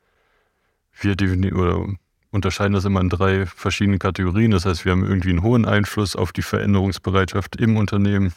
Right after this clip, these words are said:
einen mittleren Einfluss oder halt auch einen geringen Einfluss. Bei geringem Einfluss, dann gibt's dann so kleine Sachen wie, okay, macht Aushänge, macht Newsletter, macht Broschüren für eure Mitarbeiter, dass die einfach wissen, okay,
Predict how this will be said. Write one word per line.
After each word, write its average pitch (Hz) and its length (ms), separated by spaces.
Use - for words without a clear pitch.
einen 85 140
mittleren 113 500
Einfluss 101 640
oder 95 180
halt 90 160
auch 95 140
einen 92 120
geringen 107 380
Einfluss. 98 580
Bei 95 520
geringem 107 480
Einfluss, 107 640
dann 95 180
gibt's 98 200
dann 104 140
so 90 380
kleine 107 340
Sachen 98 360
wie, 101 220
okay, 104 400
macht 98 280
Aushänge, 110 600
macht 104 240
Newsletter, 107 540
macht 104 220
Broschüren 113 580
für 120 240
eure 107 180
Mitarbeiter, 104 800
dass 101 240
die 101 120
einfach 98 280
wissen, 101 200
okay, 98 340